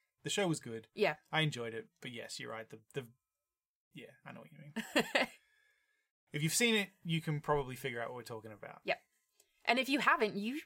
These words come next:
Speaker 2: should really go watch it.
Speaker 1: Oh, yeah,
Speaker 2: It's,
Speaker 1: it's very
Speaker 2: it's
Speaker 1: good.
Speaker 2: only eight episodes.
Speaker 1: Yeah.
Speaker 2: Um,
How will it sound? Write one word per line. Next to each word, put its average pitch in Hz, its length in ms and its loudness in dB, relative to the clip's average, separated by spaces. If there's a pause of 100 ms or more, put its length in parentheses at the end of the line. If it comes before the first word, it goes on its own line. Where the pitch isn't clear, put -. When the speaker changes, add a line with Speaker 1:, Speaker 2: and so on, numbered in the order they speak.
(100)
Speaker 2:
should 208 240 -4
really 214 180 4
go 220 100 4
watch 180 260 2
it. 180 80 0
Speaker 1:
Oh, 202 40 6
yeah, 202 100 6
Speaker 2:
It's, 135 80 4
Speaker 1:
it's 151 80 4
very - 140 4
Speaker 2:
it's 226 60 2
Speaker 1:
good. 214 80 6
Speaker 2:
only 233 440 0
eight 214 200 2
episodes. 233 640 -2 (180)
Speaker 1:
Yeah. 156 140 0 (760)
Speaker 2:
Um, 185 460 2